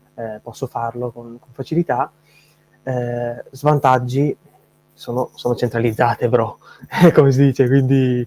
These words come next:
eh, cioè, nel senso, mm, se-, fin tanto che si parla di, di criptovalute e decentralizzazione, mm, cioè, stonano un po', primo. Secondo, eh,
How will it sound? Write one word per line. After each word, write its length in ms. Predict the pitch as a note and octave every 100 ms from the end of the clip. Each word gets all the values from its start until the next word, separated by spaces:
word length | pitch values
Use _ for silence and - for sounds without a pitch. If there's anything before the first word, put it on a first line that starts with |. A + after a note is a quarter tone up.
| _ - - -
eh, 340 | C3 A#2+ A#2
cioè, 180 | A#2+ A#2+
nel 120 | A#2
senso, 420 | C3 A#2 - G#2 - _
mm, 340 | A#2 G#2+ - - _
se-, 260 | - G#2 - _ _ -
fin 140 | C3+
tanto 240 | C3 B2
che 220 | C3+ C3 A#2+
si 140 | A#2+
parla 320 | A#2+ A#2+ A#2+
di, 560 | A#2 A#2+ A#2 A2 G#2+ -
di 100 | -
criptovalute 520 | B2 A#2 - B2 B2+ A#2+
e 20 |
decentralizzazione, 1080 | A#2+ - A#2+ B2 B2 C#3 - B2 A#2+ B2 - _ _ _ _ _ B2+
mm, 340 | B2 A2+ G#2+ - _ _ _ _ _ -
cioè, 300 | A#2+ D2+ - _ _
stonano 420 | - C3 B2 C3+
un 100 | D3+
po', 200 | B2+ C#3+
primo. 480 | - B2+ A#2+ D3 -
Secondo, 640 | - B2 B2 B2 C3+ C3 _ _ _ _
eh, 640 | A#2+ A#2 A2+ G#2+ G2+ -